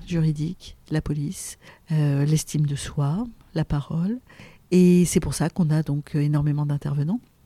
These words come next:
On a un policier une fois par semaine qui peut prendre les plaintes des femmes qui sont décidées à déposer plainte.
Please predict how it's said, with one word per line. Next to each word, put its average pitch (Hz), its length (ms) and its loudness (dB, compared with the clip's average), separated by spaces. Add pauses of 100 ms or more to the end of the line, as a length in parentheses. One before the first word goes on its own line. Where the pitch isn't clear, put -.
(180)
On 208 120 2
a 196 80 4
un 160 300 4
policier 160 460 0
une 160 80 0
fois 156 160 -4
par 160 160 -6
semaine 160 420 0 (280)
qui - 120 -6
peut 165 140 2
prendre 160 280 -2
les 147 120 0
plaintes - 540 -4 (100)
des 156 160 -6
femmes 156 260 -2
qui 165 160 -8
sont 147 540 -4 (260)
décidées 151 560 -6
à 151 60 -2
déposer 160 320 -6
plainte. 190 420 -6